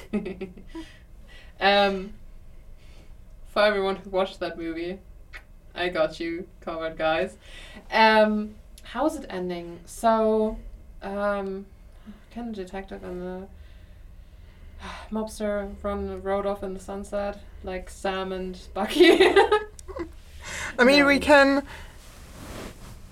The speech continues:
Speaker 2: we have the detective trying to find the witnesses.
Speaker 1: Yeah.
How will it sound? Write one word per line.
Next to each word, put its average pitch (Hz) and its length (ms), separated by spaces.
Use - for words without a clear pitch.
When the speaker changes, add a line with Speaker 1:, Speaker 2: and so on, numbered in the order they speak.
Speaker 2:
we 226 200
have - 280
the 233 120
detective 214 640
trying 196 300
to - 60
find 185 260
the 175 40
witnesses. 175 920
Speaker 1:
Yeah. 196 440